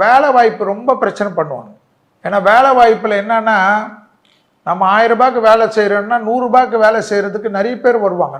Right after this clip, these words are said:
நிறைய நாடுகள் இறங்கும். அந்த மக்களுக்கு அந்த நூறு ரூபாவே பெரிய விஷயமா இருக்கும். அப்ப தொள்ளாயிரம் ரூபாய் லாபம் கிடைக்குதுல்ல முதலாளிக்கு.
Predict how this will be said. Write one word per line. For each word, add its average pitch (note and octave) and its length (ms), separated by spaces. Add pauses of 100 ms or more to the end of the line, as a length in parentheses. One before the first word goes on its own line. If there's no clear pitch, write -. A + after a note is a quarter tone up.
நிறைய A3 180 (120)
நாடுகள் A3+ 460
இறங்கும். D3 300 (460)
அந்த E3+ 120 (100)
மக்களுக்கு A3+ 360
அந்த G3+ 200
நூறு B3+ 180
ரூபாவே B3+ 260 (120)
பெரிய A#3 240
விஷயமா G3+ 340
இருக்கும். C3 320
அப்ப F#3+ 160 (100)
தொள்ளாயிரம் C4 380
ரூபாய் C4+ 200
லாபம் C4 280
கிடைக்குதுல்ல A3+ 460
முதலாளிக்கு. G3 440